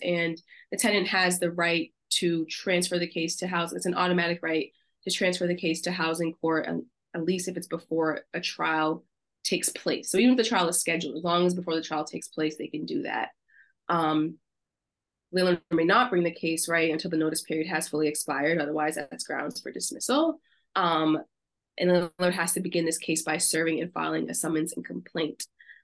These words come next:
Um, and the reason for the eviction identified in the summons and complaint must match the reason in the notice to quit.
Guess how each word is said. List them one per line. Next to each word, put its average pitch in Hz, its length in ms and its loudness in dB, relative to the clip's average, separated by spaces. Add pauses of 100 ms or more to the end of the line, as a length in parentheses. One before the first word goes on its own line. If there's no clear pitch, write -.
(220)
Um, 160 300 2
and 165 100 0
the 165 60 2
reason 175 200 4
for 180 80 -2
the 175 140 0
eviction 170 540 0 (680)
identified 170 600 -2
in 160 100 2
the 165 60 2
summons 160 280 0
and 175 80 -6
complaint 214 400 -2
must 175 160 -4
match 170 360 -4
the 170 100 -4
reason 165 340 -2
in 151 60 -4
the 175 80 0
notice 170 320 -2
to - 180 -10
quit. - 320 -8